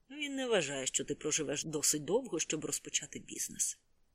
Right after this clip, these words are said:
Мені дійшло, але якщо я дотягну, скажімо, до післязавтра, коли все стартує, то як поводитись? Санджай мене запевнив, що він тебе ліцензує, як і всіх інших,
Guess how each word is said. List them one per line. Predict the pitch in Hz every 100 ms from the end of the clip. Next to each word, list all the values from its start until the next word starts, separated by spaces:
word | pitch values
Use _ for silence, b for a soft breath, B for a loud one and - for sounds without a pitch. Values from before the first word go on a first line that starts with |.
| _
Мені | 156 160 170
дійшло, | 165 202 - 147 110
але | - 143 135
якщо | 131 - 139
я |
дотягну, | 131 139 143 151 214
скажімо, | - - 143 160 156 147
до | 151
післязавтра, | 147 - 202 - 202 196 143 - - - -
коли | - 170
все | 135 -
стартує, | - 151 - - - -
то | -
як | 247 196 -
поводитись? | 131 - - - - - - _ _ _
Санджай | - 185 202 294
мене | 285 226 202
запевнив, | 175 - 220 190 160
що | - - 175
він | 190 220
тебе | 202 185 196 180
ліцензує, | 196 202 - 226 220 269 175 156
як | 165 -
і |
всіх | 156 - 160 -
інших, | 214 139 113 -